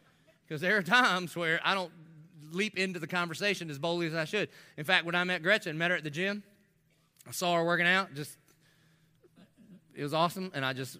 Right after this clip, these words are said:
it was like a tractor beam. I just walked up to her. I had nothing, I should have thought that we were probably gonna talk. I had no game, I just got too close.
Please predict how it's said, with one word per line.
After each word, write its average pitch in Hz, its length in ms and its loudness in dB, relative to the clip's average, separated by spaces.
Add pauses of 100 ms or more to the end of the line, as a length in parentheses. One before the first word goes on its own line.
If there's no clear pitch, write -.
it 147 60 -8
was 147 100 -6
like 170 100 -2
a 147 40 -6
tractor 202 300 6
beam. 131 220 0 (800)
I 131 100 -8
just 135 220 -6
walked 165 240 0
up 165 140 -4
to 180 140 -2
her. 123 100 -8 (600)
I - 40 -4
had 175 100 2
nothing, 208 340 4
I 170 100 4
should 254 180 0
have 170 200 -6
thought 220 520 0
that 151 160 -4 (800)
we 160 160 -2
were 170 40 0
probably 175 260 2
gonna 160 140 0
talk. 175 300 0
I 143 40 -6
had 165 100 -2
no 180 160 0
game, 175 260 2
I 151 80 -2
just 143 120 -10
got 160 200 -2
too 175 80 -6
close. 165 240 -4